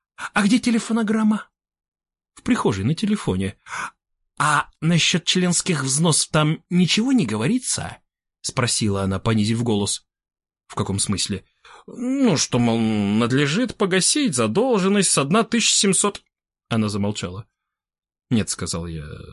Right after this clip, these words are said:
"ничего такого не говорилось". "Ну и хорошо. А с транспортом как? Машину подадут или что?"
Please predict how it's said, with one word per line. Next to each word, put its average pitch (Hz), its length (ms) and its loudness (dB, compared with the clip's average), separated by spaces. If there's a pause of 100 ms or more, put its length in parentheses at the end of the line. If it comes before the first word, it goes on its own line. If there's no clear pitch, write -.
(100)
"ничего 117 460 0
такого 151 260 -2
не 160 100 4
говорилось". 160 680 0 (920)
"Ну 214 180 0
и 147 40 4
хорошо. - 440 -4 (340)
А 233 120 0
с - 180 0
транспортом 117 1000 -2
как? - 420 -4 (760)
Машину 233 460 6
подадут 202 500 2
или 185 480 0
что?" - 340 -6